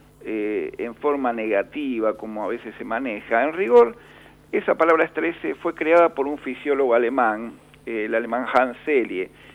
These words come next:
en mil novecientos treinta y ocho, fíjese, donde él describía puntualmente la forma de reacción de los animales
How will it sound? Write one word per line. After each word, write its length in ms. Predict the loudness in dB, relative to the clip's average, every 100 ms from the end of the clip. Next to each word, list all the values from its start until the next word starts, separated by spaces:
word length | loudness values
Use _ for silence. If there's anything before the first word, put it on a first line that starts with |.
| _
en 160 | -12 -10
mil 140 | -8
novecientos 680 | -4 -4 -4 -6 -6 -8 -8
treinta 420 | -8 -8 -2 -2
y 120 | 2
ocho, 340 | 2 0 -6 -18 -16
fíjese, 540 | -12 -12 -6 -6 -6 -14 -20 -20 -20 -10
donde 380 | -2 -2 2 4
él 140 | 4
describía 880 | 2 0 -2 -4 -4 -2 2 2 0 -6 -6
puntualmente 800 | -6 -4 0 0 0 -10 -4 0
la 120 | 0
forma 380 | 2 0 2 2
de 40 | 2
reacción 560 | 2 0 0 -4 -2
de 80 | -2
los 180 | -2 0
animales 600 | -2 0 0 2 0